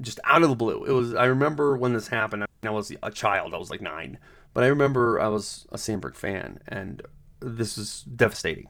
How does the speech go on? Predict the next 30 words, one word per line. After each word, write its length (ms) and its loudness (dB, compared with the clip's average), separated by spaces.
I, 60 -8
as 540 2
a 40 -12
kid, 240 -10
I 80 0
was, 320 -4
it 80 0
was 140 -2
shocking. 460 -2
It 80 -8
was 120 -10
very 160 2
surprising. 640 -2
Sandberg 360 2
wrote 160 4
a 40 -2
book, 340 0
uh, 60 -6
years 280 -4
later 280 -6
called 180 0
Second 340 2
to 60 -2
Home, 420 -6
and 140 -4
in 160 0
it, 160 -4
he 180 -10
basically 280 2
says, 280 2